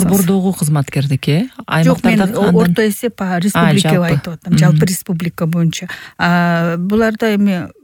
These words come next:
Speaker 2: неме жок да, борбордуку же болбосо республика деп биздики бөлүнбөйт, биз жалпысынан эле бир сеткада.
Speaker 1: Бишкекте же, э,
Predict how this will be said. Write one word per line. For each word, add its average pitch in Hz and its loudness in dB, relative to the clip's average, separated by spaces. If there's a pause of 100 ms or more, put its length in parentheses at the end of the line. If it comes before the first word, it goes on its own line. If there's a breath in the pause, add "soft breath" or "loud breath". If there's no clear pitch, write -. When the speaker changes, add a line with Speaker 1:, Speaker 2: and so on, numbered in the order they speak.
(140)
Speaker 2:
неме 196 0
жок 262 -4
да, 196 0
борбордуку 202 0
же 190 0
болбосо 185 -2
республика 196 -2
деп 175 -2
биздики - -8
бөлүнбөйт, 190 0 (100)
биз - -10
жалпысынан 185 0
эле 220 -2
бир 190 0
сеткада. 165 -6
Speaker 1:
Бишкекте 180 0
же, 165 0
э, 151 -4